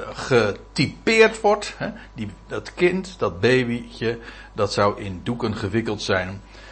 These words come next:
eh, geboren om dood te gaan. Maar feitelijk zit dat ook al in dit, eh, element verwerkt. Want hij ligt, eh,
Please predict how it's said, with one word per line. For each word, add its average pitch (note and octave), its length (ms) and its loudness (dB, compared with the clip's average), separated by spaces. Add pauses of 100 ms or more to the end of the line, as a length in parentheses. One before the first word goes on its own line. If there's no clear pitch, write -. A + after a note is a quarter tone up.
(160)
eh, A2+ 160 -10
geboren E3 800 10
om G#2+ 300 2
dood A#2 440 2
te G#2+ 80 -8
gaan. G#2 420 0 (240)
Maar A#2 400 6 (140)
feitelijk C3 560 0
zit A2+ 240 -6
dat A#2 240 0
ook G#2+ 240 -4
al G2 300 -4
in F#2+ 280 -12 (100)
dit, C#3+ 280 -4 (180)
eh, B2 120 -10 (360)
element G2+ 760 -2 (400)
verwerkt. G#2 560 -2 (260)
Want B2 180 0
hij G#2+ 220 2
ligt, C3 720 -2 (220)
eh, A#2+ 180 -8